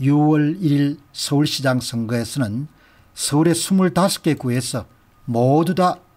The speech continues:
오세훈 후보가 승리를 거뒀습니다. 승리를 거두고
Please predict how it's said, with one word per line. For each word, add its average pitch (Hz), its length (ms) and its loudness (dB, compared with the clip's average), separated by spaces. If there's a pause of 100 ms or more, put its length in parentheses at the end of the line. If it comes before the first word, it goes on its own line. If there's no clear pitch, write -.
(200)
오세훈 175 640 2
후보가 120 600 -4 (160)
승리를 131 600 0
거뒀습니다. 98 720 -12 (580)
승리를 117 440 -4
거두고 107 440 -8